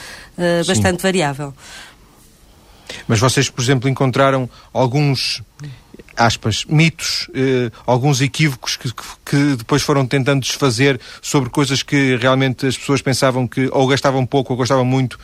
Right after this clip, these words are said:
Speaker 2: e, e depois não era bem assim?
Speaker 1: Ah, sim, isso mesmo no, no projeto Ecocasa no geral. Há um mito,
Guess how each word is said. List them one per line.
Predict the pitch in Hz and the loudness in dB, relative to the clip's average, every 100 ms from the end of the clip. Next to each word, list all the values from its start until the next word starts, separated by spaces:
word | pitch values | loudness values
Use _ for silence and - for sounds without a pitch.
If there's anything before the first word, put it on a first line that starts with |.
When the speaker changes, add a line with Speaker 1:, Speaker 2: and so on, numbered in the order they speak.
| - - - | -20 -20 -4
Speaker 2:
e, | 127 135 | 2 2
e | 135 | 2
depois | 123 131 | 0 2
não | 135 | 4
era | 131 | 2
bem | 127 | 2
assim? | 123 - 143 - - - _ | 0 -2 -4 -6 -20 -20 _
Speaker 1:
Ah, | 175 180 180 180 160 | -8 -6 -4 -6 -8
sim, | 113 - - 190 180 165 156 - | -10 -10 -6 -2 0 0 -4 -4
isso | 180 170 - | -4 -4 -2
mesmo | 202 196 | -2 0
no, | 202 202 190 | 0 2 2
no | 190 | 0
projeto | 185 180 185 202 | -2 -4 -2 -4
Ecocasa | 190 180 175 175 | -6 -8 -8 -4
no | 185 175 | -2 -2
geral. | 175 165 170 | -4 -2 0
Há | 180 | 2
um | 190 | 2
mito, | 185 185 180 196 | 2 0 -2 -8